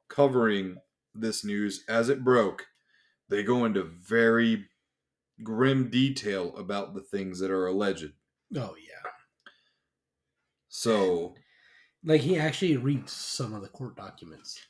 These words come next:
Speaker 1: Yeah, and
Speaker 2: Yeah.
Speaker 1: his co-host, Andrew, uh, was like, "I don't think we need to go that, that far into detail because
Speaker 2: Yeah.
Speaker 1: it is that fucking grisly."
Speaker 2: Mm-hmm.
Speaker 1: Um, but even still,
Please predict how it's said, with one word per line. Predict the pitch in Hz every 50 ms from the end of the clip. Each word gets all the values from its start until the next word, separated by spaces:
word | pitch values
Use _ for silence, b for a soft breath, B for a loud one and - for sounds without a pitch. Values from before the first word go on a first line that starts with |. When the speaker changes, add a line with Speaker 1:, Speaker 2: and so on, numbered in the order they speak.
| _ _ _
Speaker 1:
Yeah, | - 123 127 120 104 - - - - _ _ -
and | 120 120 120 110 104
Speaker 2:
Yeah. | 104
Speaker 1:
his | 113 107 -
co-host, | - - 147 135 127 127 120 110 - - - -
Andrew, | 131 131 131 127 113 104 95 92 92 92 95 -
uh, | - 110 101 101 95 95 95
was | 95 95 92 92
like, | 95 92 87 -
"I | 92 110 135
don't | 170 175 175
think | - 160 147
we | 139 135
need | 135 131 131 123
to | 117
go | 107 123 117 113 113
that, | 110 110 104 104 - - _ _
that | 107 110 107 - - -
far | 110 107 104
into | 101 95 90
detail | 85 82 107 107 104 - 107 101 95 90
because | 98 95 - - 120 -
Speaker 2:
Yeah. | 87 82 82 B B B B -
Speaker 1:
it | 110 117 120
is | 120 117 113 104 90 -
that | 107 107 107 98 - -
fucking | - 110 107 98 - 101 95 92
grisly." | 87 92 92 90 80 - 73 73 73 - 143
Speaker 2:
Mm-hmm. | 135 135 131 123 131 131 131 127 131 - _ _ _ _ _ _ - 98
Speaker 1:
Um, | 92 90 87 85 78 73 71 71 69 69 _ _ _ _ _ _ _ _ _ _ _ _ _ _ _ _ _ _ _ _ _ _ _ _ _ _ _ _ _ _ _ _ _ _ _ _ _ _ _ _ _ _ _ _ _ _ _ _ _ _ _ _ _ _ _ _ -
but | 135 147 160
even | 170 180 180 165 165 143
still, | 139 - - - 185 156 107 - -